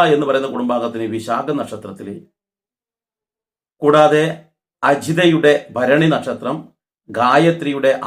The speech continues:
ആയില്യം നക്ഷത്രം, ഗൗതമിയുടെ പൂരോരുട്ടാതി നക്ഷത്രം, അതുപോലെ രുക്മിണിയുടെ മകീര നക്ഷത്രം, ഇതിലെല്ലാം തന്നെ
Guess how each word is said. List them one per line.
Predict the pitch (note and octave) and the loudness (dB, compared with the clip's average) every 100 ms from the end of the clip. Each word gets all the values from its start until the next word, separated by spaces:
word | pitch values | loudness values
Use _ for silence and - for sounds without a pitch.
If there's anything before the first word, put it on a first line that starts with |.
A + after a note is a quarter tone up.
| A2+ | -2
ആയില്യം | C#3+ D3+ D3+ B2+ | -2 0 0 -2
നക്ഷത്രം, | A#2 A2+ B2+ D3+ - _ _ _ A2+ | -6 -8 -8 -8 -10 _ _ _ -4
ഗൗതമിയുടെ | C3 D3 E3 E3 D3+ C#3 C3 B2+ - - | 0 2 2 2 2 0 -2 -2 -10 -12
പൂരോരുട്ടാതി | B2 C#3+ D3+ - C3+ B2+ B2+ | -2 2 2 0 -2 -2 -4
നക്ഷത്രം, | A#2 - - A2+ A#2 - _ _ _ _ _ _ | -8 -8 -8 -10 -10 -16 _ _ _ _ _ _
അതുപോലെ | C3+ D3 C#3+ | 4 6 4
രുക്മിണിയുടെ | C3+ C3+ F3+ E3 C#3+ B2+ B2+ - - _ _ _ A2+ | 2 -2 2 4 4 2 -2 -4 -12 _ _ _ -4
മകീര | A#2 A#2 D#3 D#3 C3+ | -4 0 0 0 -2
നക്ഷത്രം, | - G#2+ F2+ F2+ - _ _ _ _ _ | -6 -10 -14 -18 -20 _ _ _ _ _
ഇതിലെല്ലാം | A2+ B2 G#2 A2 A#2+ C3+ G#2+ | -10 -8 -8 -8 -6 -6 -6
തന്നെ | F#2+ G2 | -8 -10